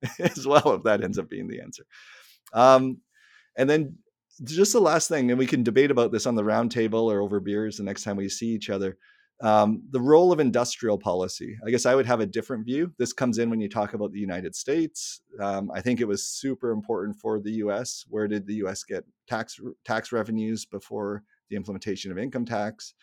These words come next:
That's a big issue. You get it from tariffs. Uh, it's tough for developing countries today. Um, how important was it for, for the Asian tigers? Um, there's recent studies: Nathan Lane, Matti Mitrinen, Rekha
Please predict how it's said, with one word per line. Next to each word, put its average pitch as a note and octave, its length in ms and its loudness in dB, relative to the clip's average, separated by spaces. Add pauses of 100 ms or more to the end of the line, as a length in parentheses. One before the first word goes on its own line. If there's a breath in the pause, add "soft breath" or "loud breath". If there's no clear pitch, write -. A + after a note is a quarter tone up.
(240 soft breath)
That's G#2 180 -6
a G2+ 60 0
big G#2 220 -2
issue. A2 200 -6
You G#2 120 -6
get G2 120 -6
it - 60 -10
from F#2+ 140 -12
tariffs. A2 680 -6
Uh, F2+ 220 -8
it's - 220 -14 (120)
tough A#2 220 -2
for G#2+ 100 -6
developing F#2+ 380 -6
countries F#2 340 -12
today. G#2 380 -6 (600 soft breath)
Um, G#2+ 500 6
how B2 200 4
important A2+ 380 0
was A2 180 0
it G#2 100 -2
for, G#2 400 -2
for G#2 160 -2
the F#2+ 160 -4
Asian F#2+ 280 -4
tigers? G#2 720 -6
Um, G2+ 180 -6
there's G#2 200 -2
recent C3 340 -4
studies: A2 560 -4
Nathan G#2+ 400 -4
Lane, G#2 580 -6
Matti G2+ 300 -8
Mitrinen, G2+ 640 -8
Rekha F#2 280 -12